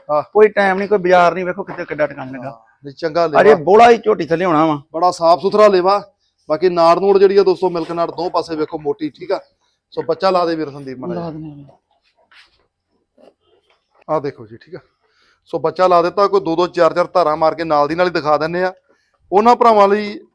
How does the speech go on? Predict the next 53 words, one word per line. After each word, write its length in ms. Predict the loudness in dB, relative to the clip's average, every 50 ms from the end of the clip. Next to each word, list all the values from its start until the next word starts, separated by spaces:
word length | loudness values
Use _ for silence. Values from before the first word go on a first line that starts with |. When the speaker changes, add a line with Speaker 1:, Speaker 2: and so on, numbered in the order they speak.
| _ -4
Speaker 1:
ਖਾਸ 260 | 0 2 2 2 2
ਤੌਰ 180 | 2 0 0 0
ਤੇ 140 | 0 0 0
ਆ 40 | 0
ਵੀ 120 | 0 -2
ਜਿਹੜੇ 220 | -4 0 0 0
ਮੇਰੇ 200 | 0 0 -2 -2
ਵੀਰ 280 | -2 -2 -2 0 0 -2
ਕਈ 160 | -2 -4 -4
ਵਾਰ 140 | -2 -4 -4
ਦੂਰੋਂ 260 | -4 -6 -8 -8 -6
ਨੇੜਿਓਂ 220 | -6 -4 -4 -4 -6
ਸੌਦਾ 360 | -6 -10 -4 0 2 0 2
ਕਰਦੇ 340 | 2 -2 -4 -4 -4 -6 -6
ਆ 40 |
ਤੇ 100 | -6 -8
ਸੋਚਦੇ 480 | -12 -12 -12 -12 -12 -12 -10 -8 -6 -6
ਆ 40 | -6
ਵੀ 200 | -6 -8 -14 -14 _ _ _ _ _ _ _ -14
ਕੋਈ 60 | -14
ਭੂਰ 320 | -8 -6 -6 -4 -4 -6
ਛਿੱਟੇ 240 | -8 -12 -10 -8 -4
ਦਾ 100 | -4 -4
ਪਤਾ 220 | -2 -2 -2 -2 0
ਲੱਗ 180 | 0 0 -2 -2 -6 -10
ਜਾਂਦਾ 280 | -6 -2 -2 -2 -2 -4 _ _ _ _ _ _ -8
ਤੇ 60 | -4
ਮੱਝ 240 | 2 2 2 4 4
ਲੈ 160 | 2 2 2
ਲਈਏ, 200 | 0 -2 -8 -10
ਠੀਕ 180 | -12 -10 -10 -10
ਆ। 80 | -10 -10 _ _ _ _ _ _ -6
ਤੇ 160 | -4 -2 -2
ਭੂਰ 240 | -2 0 -2 -2 -2
ਛਿੱਟਾ 220 | -4 -6 0 0 0
ਆਪਾਂ 160 | 0 0 -4
ਤੁਹਾਨੂੰ 160 | -4 -6 -6
ਚੈੱਕ 220 | -4 -4 -4 -4 -4
ਕਰਾ 240 | -6 -2 -2 0 2
ਦਿੰਦੇ 140 | 6 6
ਆ, 40 | 6
Speaker 2:
ਬਾਕੀ 160 | 6 4 2
Speaker 1:
ਹੋਇਆ 100 | 4 6
Speaker 2:
ਸੰਧੂ 160 | 6 8 8 8
Speaker 1:
ਤਾਂ 0 |
Speaker 2:
ਸਾਹਿਬ, 220 | 10 10 10 10
ਹੁਣ 100 | 8 8
Speaker 1:
ਬਹੁਤ 160 | 8 8 6
Speaker 2:
ਅੱਜ 80 | 6 6
ਕੱਲ੍ਹ 200 | 6 4 4 6
ਤੁਹਾਨੂੰ 280 | 4 2 2 2 4
ਪਤਾ, 220 | 4 6 8 8 6
ਚਲੋ 340 | 4 2 _ 2 4 4